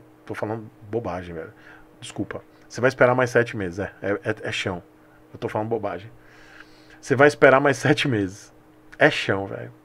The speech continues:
Eu tô aqui fazendo as contas de bebo. Você entendeu? Espera três meses, depois espera mais sete, velho. Eu sei que é, é pau.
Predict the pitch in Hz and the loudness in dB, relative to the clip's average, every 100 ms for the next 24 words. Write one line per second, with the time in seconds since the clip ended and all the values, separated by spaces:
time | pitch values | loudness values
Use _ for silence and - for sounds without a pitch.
0 | - - - 107 120 107 110 104 117 110 | -20 -20 -12 -6 -6 -6 -6 -6 -4 -6
1 | - 110 127 120 104 101 - - - - | -8 -10 -10 -8 -8 -8 -14 -20 -20 -20
2 | - - - - - - - - - - | -20 -20 -20 -20 -20 -20 -20 -20 -20 -20
3 | - _ - 220 214 123 131 151 - - | -20 _ 2 4 4 4 4 4 0 -14
4 | - _ - - - 262 247 208 180 127 | -20 _ -20 2 8 10 10 10 10 8
5 | 143 190 175 - 233 - 240 294 302 - | 6 6 4 0 0 4 6 6 4 8
6 | 220 220 147 117 143 - - - - 147 | 8 8 2 4 4 2 0 2 2 0
7 | - - - - 208 202 - 156 127 117 | -4 -16 -20 -14 -8 -4 0 2 2 0